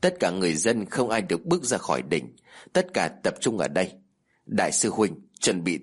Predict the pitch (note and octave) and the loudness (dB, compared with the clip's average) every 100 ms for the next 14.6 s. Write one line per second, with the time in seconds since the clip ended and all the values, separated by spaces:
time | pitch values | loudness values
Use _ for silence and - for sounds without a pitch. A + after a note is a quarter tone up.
0 | - G#2+ - F2 C2+ - G#2+ - - F#2+ | -2 -4 -2 -2 -2 -2 -4 -2 0 0
1 | - - _ _ _ _ _ _ _ _ | -2 -10 _ _ _ _ _ _ _ _
2 | _ _ _ - - E3+ F3+ B2 G#2+ G#2 | _ _ _ -20 -6 0 2 4 4 4
3 | F#2+ G3 - F3 E3+ B2 F#2+ E2+ G2+ - | 2 -2 2 4 4 4 2 2 -2 0
4 | - A2+ A#2 A3 - - - - - G2+ | 2 4 4 2 -8 -20 -20 -6 0 2
5 | F3+ - A#2 A2 G2+ G2 - B2 F#3+ F#2+ | 0 0 2 2 2 0 0 0 0 2
6 | E2+ F#2 A#2+ C3 A#2+ A#2+ E2+ C#2+ - - | 2 2 0 0 0 0 -2 -4 -2 2
7 | C3 A3 - _ - - - G#2+ G#2+ - | 2 2 -6 _ -20 -14 -4 -2 -2 0
8 | E3+ E3 E3+ D#3 G#2 G2 F#2+ - - E3+ | 0 0 0 0 2 2 2 0 0 0
9 | A#2 F2 D#2 F2+ D3+ F3+ A#2 F3 G#3+ - | 0 -2 0 0 2 0 0 0 -2 -12
10 | - - A#2+ B2+ C3 G3 - G2 A#1+ C#2+ | -4 -2 0 -2 0 0 0 -2 -2 -2
11 | D#2+ C#2 - F#2+ E2 - G#1+ - F2+ - | -2 -2 -2 -4 -2 -2 -2 -2 -4 -6
12 | _ _ _ _ _ - _ _ - A2+ | _ _ _ _ _ -20 _ _ -2 2
13 | A#2 A2+ A2 G#2 A2+ - D#3 A2+ F#2 D2 | 2 2 2 0 2 0 2 2 0 0
14 | G2 E3 G2+ A2 F#3+ - | -2 -2 0 0 0 -8